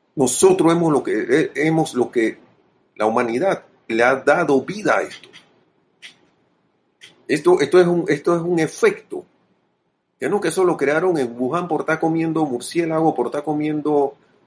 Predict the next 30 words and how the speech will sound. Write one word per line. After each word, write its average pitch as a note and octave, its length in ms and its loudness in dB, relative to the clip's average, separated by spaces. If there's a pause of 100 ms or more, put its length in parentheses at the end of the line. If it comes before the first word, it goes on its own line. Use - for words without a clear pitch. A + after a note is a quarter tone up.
(140)
animalitos A#2+ 800 0
allá C3 280 4
de D#3 120 4
no C3+ 100 0
sé B2 160 0
qué. D#3 240 2 (1040)
Eso C#3+ 240 -2
es D#3 60 -2
una, E3 360 4
eso, D#3 300 0
eso F3+ 220 0
fue E3+ 480 2 (220)
nada D#3 220 0
más D#3+ 240 0
el C3+ 120 -2
medio E3+ 440 0
a D3 60 0
través C#3 340 -2
del D3 180 -2
cual E3+ 360 0 (880)
un D#3+ 180 -2
pensamiento D#3+ 720 0
forma, C3+ 640 2 (800)
creado B2 400 0
por A2 160 0
la G2 120 0
masa F#3+ 340 0
de G3 80 0
la D#3 60 -2
humanidad, C3 560 -2